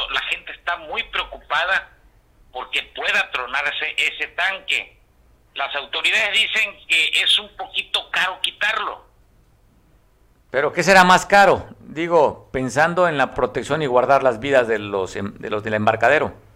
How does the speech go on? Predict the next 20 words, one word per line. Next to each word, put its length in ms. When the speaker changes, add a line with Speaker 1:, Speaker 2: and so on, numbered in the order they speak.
Speaker 1:
Bueno, 220
pues 180
eso, 220
eso 480
así, 380
ah, 80
efectivamente 640
así 280
es. 180
Es 120
preferible 840
pagar 400
a 140
que 100
después 340
lamentar. 760
Hay 240
tres 180
casas 380
juntas 500